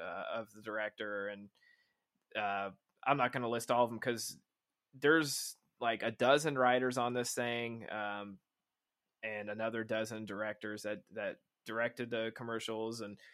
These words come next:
there's two writers for the actual story, Jimmy George and Jamie Nash, a-, along with Chris.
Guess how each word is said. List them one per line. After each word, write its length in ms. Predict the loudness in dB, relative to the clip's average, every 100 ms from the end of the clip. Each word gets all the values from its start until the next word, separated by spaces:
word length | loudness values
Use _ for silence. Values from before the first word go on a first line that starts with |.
| -20 _ _
there's 160 | -4 -4
two 220 | 4 6
writers 400 | 10 10 10 6
for 160 | 2 2
the 160 | 2 6
actual 400 | 6 4 -2 -4
story, 680 | -4 2 4 6 4 0 0
Jimmy 340 | -2 0 -2
George 420 | 0 2 2 2
and 120 | -4
Jamie 340 | -2 -2 -2 -4
Nash, 560 | -2 -2 -2 -4 -8 -10 _ _ -4
a-, 160 | 0 4
along 300 | 4 4 0
with 160 | -4
Chris. 500 | -2 2 2 0 -6